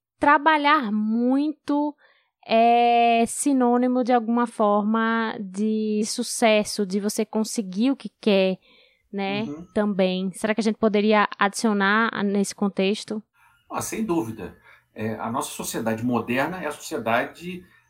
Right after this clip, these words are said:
Speaker 2: do trabalho, né, em que o trabalho e trabalhar é sempre revestido de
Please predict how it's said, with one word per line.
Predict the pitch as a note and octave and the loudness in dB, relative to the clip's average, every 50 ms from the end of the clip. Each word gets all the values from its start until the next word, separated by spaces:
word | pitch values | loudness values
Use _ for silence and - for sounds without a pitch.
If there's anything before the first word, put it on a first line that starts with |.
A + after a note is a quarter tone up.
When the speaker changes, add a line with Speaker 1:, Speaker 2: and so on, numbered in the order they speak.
| _ _ | _ _
Speaker 2:
do | _ A2+ - - | _ -12 -10 0
trabalho, | - A3 - A#2+ A#2 G2 F#2 E2+ D#2 - _ _ _ _ _ _ | 0 0 2 2 0 -2 -2 -4 -8 -16 _ _ _ _ _ _
né, | - A2 A2 A#2 | -8 -8 -4 -2
em | B2 C3+ C#3+ | -4 -4 -4
que | - - D#3 D#3 - - _ | -8 -12 -12 -12 -12 -12 _
o | - G#3+ A3 | -4 -4 -4
trabalho | - A3+ - - B2 A#2 A#2 A#2 A2+ A2 G#2 G#2+ - _ | 0 0 -2 0 0 0 2 2 2 0 -2 -8 -10 _
e | E3 F3 | -10 -10
trabalhar | E3+ - - G3 G3+ F#3 F3 D3+ C#3 C3+ B2 C3 D3+ E3+ D#3 - - - - - _ _ _ _ _ _ _ _ _ _ _ _ _ _ | -8 -2 2 2 2 4 2 2 2 2 0 -2 -2 -2 -2 -4 -8 -14 -18 -20 _ _ _ _ _ _ _ _ _ _ _ _ _ _
é | B2+ B2 | -8 -4
sempre | - - - D#3+ E3 E3 - D3 | -4 -4 -4 -4 -6 -6 -6 -4
revestido | E3 E3 E3 E3 - - - - - - - C#3 C#3+ D3 C#3+ C#3+ D3+ D#3+ D3 | -4 -4 -2 -4 -4 -4 -6 -10 -10 -12 -10 -8 -8 -8 -8 -8 -12 -12 -12
de | C#3 C#3 D3+ D3+ D#3 D#3 - | -12 -14 -10 -10 -10 -10 -10